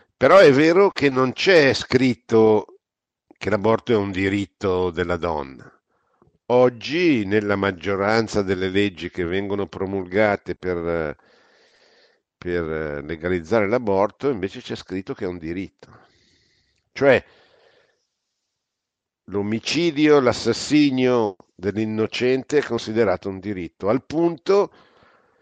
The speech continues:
che <clears throat> il Presidente della Repubblica francese, il capo dello Stato francese, ha voluto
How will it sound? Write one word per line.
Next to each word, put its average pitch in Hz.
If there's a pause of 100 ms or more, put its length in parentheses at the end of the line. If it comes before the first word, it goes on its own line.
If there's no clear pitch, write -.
(320)
che 143
<clears throat> 151
il 135
Presidente 113
della 113
Repubblica 127
francese, 127 (400)
il -
capo 104 (1160)
dello 90
Stato 117
francese, 107
ha 104
voluto 92